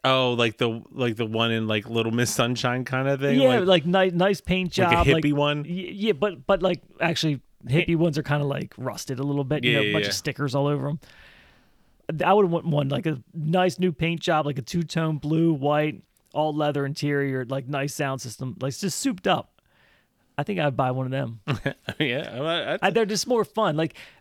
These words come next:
Speaker 2: I s-, I occasionally see Lamborghinis, right, driving down, j-,
Speaker 1: Yeah,
Speaker 2: doing ninety-five
Speaker 1: yeah.
Speaker 2: or whatever, and they do nothing for me. Like, I
Speaker 1: Mm-hmm.
Speaker 2: always look at, and I'm, like, it, you kinda go douchebag.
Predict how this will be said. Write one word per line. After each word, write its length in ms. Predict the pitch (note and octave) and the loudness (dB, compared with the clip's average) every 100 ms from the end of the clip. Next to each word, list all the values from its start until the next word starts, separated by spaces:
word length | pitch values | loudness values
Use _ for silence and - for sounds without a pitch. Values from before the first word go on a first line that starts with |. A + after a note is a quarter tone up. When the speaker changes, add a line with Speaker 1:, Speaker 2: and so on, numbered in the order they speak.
| _ _ _ | _ _ _
Speaker 2:
I 80 | F3+ | -2
s-, 140 | A3 F3+ | 0 -2
I 80 | |
occasionally 400 | G#3 A3 A#3 E3+ | -4 -2 -2 -2
see 160 | D3 D#3 | -2 -2
Lamborghinis, 680 | C#3 C#3+ B2 A#2 B2+ B2+ - | 0 0 -2 -2 -2 -2 -4
right, 240 | A2 A#2 - - | -6 -6 -8 -4
driving 240 | C#3+ B2+ | -2 -2
down, 280 | A#2 A2+ B2+ | -6 -6 -6
j-, 160 | F3+ D3 | -8 0
Speaker 1:
Yeah, 160 | A#3+ | 2
Speaker 2:
doing 180 | G3 E3+ | 2 0
ninety-five 600 | D#3+ C#3+ C#3 A2 B2+ B2 C3 | 0 -2 0 0 0 -2 -4
Speaker 1:
yeah. 40 | |
Speaker 2:
or 40 | C3 | -6
whatever, 380 | A#2+ A2+ B2+ - _ _ _ _ _ _ _ - - _ _ - | -6 -8 -10 -14 _ _ _ _ _ _ _ -20 -20 _ _ -4
and 80 | E3 | 0
they 80 | F#3+ | 0
do 180 | F#3+ | 0
nothing 260 | G3 F3+ D#3+ | 0 0 -2
for 260 | - C3 B2 | -2 -2 -2
me. 280 | - - _ _ _ _ _ - | -6 -16 _ _ _ _ _ -2
Like, 160 | - | 0
I 60 | D#3+ | 2
Speaker 1:
Mm-hmm. 100 | B2+ | 2
Speaker 2:
always 340 | G#3+ A#3+ F3 | 2 2 0
look 240 | F3+ F#3 - _ _ _ _ | 0 0 -4 _ _ _ _
at, 240 | - C#3 - _ _ _ - - | -2 -2 -4 _ _ _ -20 -14
and 120 | - G#3+ | -2 -2
I'm, 140 | A3+ - _ _ - - - - | -2 -6 _ _ -20 -20 -16 -6
like, 180 | D#3+ E3 | -2 -2
it, 80 | - _ _ _ _ _ _ _ _ _ | -6 _ _ _ _ _ _ _ _ _
you 120 | D3 | -8
kinda 340 | C3 - G3 F#3 | -8 -4 -2 -2
go 260 | D#3+ D3 A#2+ - | 0 0 -2 -6
douchebag. 600 | A#2 A#2 - - - E3 | -6 -6 -8 -10 -10 -14